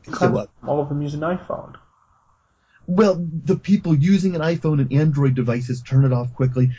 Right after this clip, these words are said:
Speaker 1: and even other phones seem to have, have picked up on this need over the last few years of, "Let's not just cram features down on people. Let's, let's make them easy to use."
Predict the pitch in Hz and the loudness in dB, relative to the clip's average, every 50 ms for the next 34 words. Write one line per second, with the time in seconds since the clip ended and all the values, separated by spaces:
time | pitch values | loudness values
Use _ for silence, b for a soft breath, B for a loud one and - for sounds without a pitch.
0 | B B B 143 - - 180 185 160 160 160 - - - 185 190 208 175 131 127 | B B B 0 0 2 0 2 2 2 2 0 0 -2 2 4 4 2 2 2
1 | - 127 120 110 117 113 107 - - - - 135 151 156 151 147 135 - 139 139 | 2 2 2 4 2 0 -2 -4 -6 0 2 4 4 4 2 0 -2 0 2 4
2 | 131 127 123 123 123 120 117 113 113 113 107 - - - 110 110 107 - - - | 6 6 4 2 0 -4 -4 -2 -2 -4 -4 -8 -10 -4 -4 -4 -4 -4 -6 -2
3 | - 151 127 - - 131 127 127 123 113 117 110 110 107 - - 123 123 180 214 | -2 -2 -2 0 0 0 0 0 0 0 0 0 0 -2 0 0 2 4 6 6
4 | 190 139 117 101 - 120 110 113 117 107 110 110 117 123 123 - - 127 120 110 | 6 6 4 4 4 2 2 2 2 0 0 0 0 -2 -2 -4 -2 0 2 4
5 | 110 113 117 123 110 117 113 117 B B B B B - 131 151 190 196 - 208 | 4 4 4 4 4 2 0 -2 B B B B B -4 -2 -2 0 2 2 2
6 | 185 175 - 139 131 123 - - - - 156 151 143 131 123 123 - - - - | 2 2 0 -4 -6 -6 -8 -8 -2 0 2 4 4 4 2 4 2 2 2 2
7 | - 151 131 123 123 123 120 113 113 110 113 110 104 101 - 110 107 110 - 117 | 4 4 4 4 4 2 2 2 2 4 4 4 2 2 4 2 2 4 4 0
8 | 120 120 123 120 B B B B B _ - 113 120 131 127 - - - - - | 0 0 -2 -6 B B B B B _ -4 0 2 2 2 2 0 -12 -20 -20
9 | - - _ _ _ _ - 135 135 - - 156 160 160 - 131 123 - 117 127 | -20 -20 _ _ _ _ -2 -2 -2 0 0 0 0 0 0 0 0 2 2 2
10 | 127 127 131 117 107 104 110 127 143 135 107 65 62 - - - | 4 4 4 2 2 4 6 6 6 6 6 2 -2 -6 -10 -10